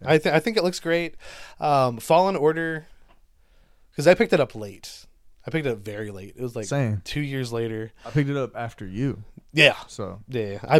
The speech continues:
Speaker 2: I, I did beat it before I met you, but still, um, I, 'cause, like, I've said it repeatedly on here, I'm not the, like, the diehard Star Wars guy. I don't need to know everything Star Wars. Um, I'd heard the comparisons to Sekiro,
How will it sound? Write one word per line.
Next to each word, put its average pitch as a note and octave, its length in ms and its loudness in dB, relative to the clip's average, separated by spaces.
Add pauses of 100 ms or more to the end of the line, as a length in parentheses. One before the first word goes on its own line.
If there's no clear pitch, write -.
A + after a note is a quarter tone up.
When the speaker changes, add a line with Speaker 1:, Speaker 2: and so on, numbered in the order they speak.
(140)
Speaker 2:
I, C#3+ 240 2
I E3+ 120 10
did D#3 140 2
beat C3+ 120 0
it B2 60 -4
before A2+ 180 -6
I G#2 60 -6
met G2+ 160 -12
you, A2 100 -12
but C3 220 0
still, C3 440 4
um, C#3 640 0 (800)
I, C3 760 6 (460)
'cause, D#3 220 6
like, E3 160 4
I've D3+ 160 6
said E3 140 4
it E3+ 60 0
repeatedly C3 500 0
on A#2+ 140 -2
here, A#2+ 360 -4
I'm C#3 160 4
not C#3+ 200 4
the, B2+ 160 -2 (160)
like, B2 160 0
the B2 100 -4
diehard A#2+ 380 0
Star A2 260 -4
Wars A2 220 -4
guy. G2+ 360 -6
I A2 60 -6
don't A2 140 -4
need A#2 160 -4
to A2+ 60 -8
know A2+ 100 -2
everything A2+ 280 -6
Star A2+ 240 -6
Wars. A2 300 -6 (480)
Um, A2 420 0
I'd C3+ 160 2
heard C#3+ 180 0
the C#3+ 60 -4
comparisons C3 540 -6
to A#2+ 80 -12
Sekiro, A#2+ 680 -4